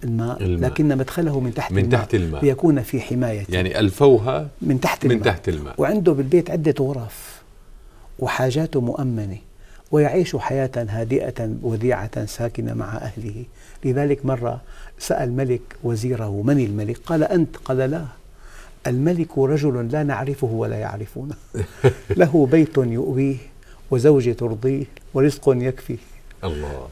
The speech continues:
Speaker 1: إنه إن عرفنا جهد في استرضائنا،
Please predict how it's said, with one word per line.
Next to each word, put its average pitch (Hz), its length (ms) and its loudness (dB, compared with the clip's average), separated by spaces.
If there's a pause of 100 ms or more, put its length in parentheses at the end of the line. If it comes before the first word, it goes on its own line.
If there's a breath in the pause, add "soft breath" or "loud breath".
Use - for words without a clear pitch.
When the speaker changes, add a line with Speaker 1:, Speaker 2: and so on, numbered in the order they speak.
Speaker 1:
إنه 170 360 4
إن 147 120 6
عرفنا 127 540 0
جهد 131 340 0
في 113 120 -4
استرضائنا، 117 720 -4